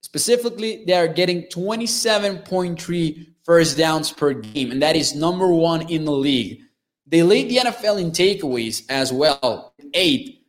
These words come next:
Turnover differential, which is quite tied with takeaways, they are plus five, tied with the Saints at number one. <laughs>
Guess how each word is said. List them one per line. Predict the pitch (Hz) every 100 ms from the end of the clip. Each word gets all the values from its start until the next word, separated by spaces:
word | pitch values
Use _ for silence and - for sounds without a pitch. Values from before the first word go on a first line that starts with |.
| _ _ _
Turnover | 202 233 240 226 220
differential, | 220 - 202 190 180 185
which | 165 139 131
is | 170
quite | - 170 170 170
tied | 170 160 151 131
with | 156 156 -
takeaways, | 151 143 143 143 135 - - _ -
they |
are | 139
plus | 139 160 170 165 -
five, | 156 156 143 135 - _
tied | 156 160 151
with | 151 151
the | 131
Saints | - 165 139 123 - - _ -
at | 151 156
number | 160 151 147
one. | 143 180 196 143 - - _ _
<laughs> | - - 175 165 151